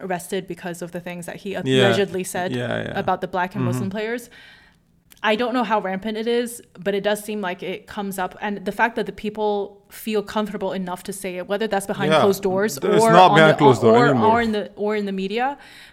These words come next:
Speaker 1: says something about the way that they think. And obviously that's their prerogative. That's their way of life. <laughs> Like I said, freedom of expression, freedom of speech.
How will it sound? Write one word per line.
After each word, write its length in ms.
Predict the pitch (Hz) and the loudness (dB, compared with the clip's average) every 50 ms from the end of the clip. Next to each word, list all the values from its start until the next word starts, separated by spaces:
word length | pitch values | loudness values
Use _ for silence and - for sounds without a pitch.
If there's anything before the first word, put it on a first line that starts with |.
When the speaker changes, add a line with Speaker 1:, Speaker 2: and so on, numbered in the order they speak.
| _ _ - | _ _ -10
Speaker 1:
says 300 | - - 240 233 226 233 | 0 4 4 4 4 2
something 380 | - 220 214 208 220 214 208 | -2 -4 -4 -4 -4 -4 -4
about 240 | 196 175 180 180 180 | -2 0 -2 -2 -2
the 80 | 180 175 | -2 -4
way 120 | 180 180 | -6 -6
that 140 | 175 180 175 | -6 -8 -10
they 80 | 170 175 | -10 -10
think. 380 | - - 165 151 170 - - - - - _ | -10 -10 -10 -10 -12 -14 -18 -20 -20 -18 _
And 240 | - 214 208 202 202 - | 0 0 0 0 2 2
obviously 440 | - 214 208 247 233 - - 240 233 | 2 2 2 0 -4 -4 -4 -2 0
that's 260 | 202 202 214 208 - | 0 0 0 -2 -6
their 380 | - 196 190 196 196 190 - - | -4 -2 -2 0 -2 -2 -4 -6
prerogative. 520 | - - 180 170 185 185 214 208 226 214 | -6 -4 -4 -4 -4 -4 -4 -4 -4 -2
That's 220 | - 185 185 - - | -2 -4 -4 -4 -8
their 100 | 190 185 | -6 -6
way 140 | 185 185 | -4 -4
of 160 | 180 180 175 - | -6 -6 -6 -6
life. 240 | 170 190 180 - | -6 -6 -4 -4
<laughs> 80 | 226 202 | -2 -2
Like 120 | 190 190 | -2 -2
I 60 | 202 185 | -4 -6
said, 240 | - 208 190 180 | -4 -4 -6 -4
freedom 240 | - 202 196 185 175 | -2 -2 -2 0 -2
of 100 | 185 190 | -4 -4
expression, 500 | 196 190 - 233 226 190 - - 214 208 | -4 -2 0 0 0 0 0 -2 -2 -2
freedom 260 | 208 214 196 180 185 | -2 -4 -4 -4 -2
of 120 | 190 190 196 | -2 -2 -2
speech. 320 | - - 226 269 262 - | 0 0 0 0 -2 -4